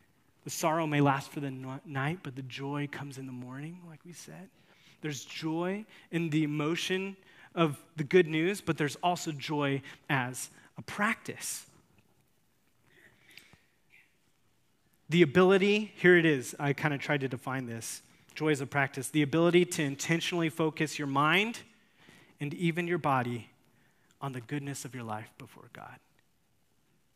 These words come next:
That's my challenge to you. Can you intentionally focus your mind and even your body on the goodness of your life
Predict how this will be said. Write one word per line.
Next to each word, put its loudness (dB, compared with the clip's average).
That's -12
my -4
challenge -8
to -16
you. -20
Can -4
you 0
intentionally -4
focus -6
your -10
mind -2
and -8
even -6
your -8
body -6
on -12
the -14
goodness -12
of -20
your -12
life -14